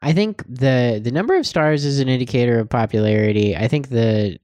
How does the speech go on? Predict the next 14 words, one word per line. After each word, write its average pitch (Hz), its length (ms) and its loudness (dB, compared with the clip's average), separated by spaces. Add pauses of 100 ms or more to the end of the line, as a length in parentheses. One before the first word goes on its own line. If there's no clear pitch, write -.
like, 104 240 -2
how 123 400 0 (320)
recent 143 360 2
the 131 60 -2
most 120 260 0
recent 117 400 0
commit 120 600 -2 (840)
is 175 420 2
can 143 160 -2
also 131 320 0
be 135 200 2
a 127 60 2
helpful 127 500 2
indicator. 117 640 0